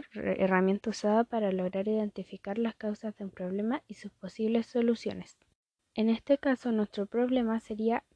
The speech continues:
¿qué podemos hacer para reducir o eliminar el problema de los chicles pegados en la calle? Según recientes investigaciones, los chicles no son los inofensivos que parecen,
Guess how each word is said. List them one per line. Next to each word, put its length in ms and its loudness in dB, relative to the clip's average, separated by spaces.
¿qué 140 2
podemos 500 0
hacer 280 -10
para 200 -6
reducir 640 -4
o 40 4
eliminar 460 0
el 60 -4
problema 520 -2
de 120 2
los 180 -4
chicles 380 -8
pegados 580 -4
en 120 0
la 100 0
calle? 400 -4
Según 400 2
recientes 420 -2
investigaciones, 1080 -2
los 220 -2
chicles 380 -4
no 100 2
son 220 0
los 100 0
inofensivos 760 0
que 120 -2
parecen, 420 0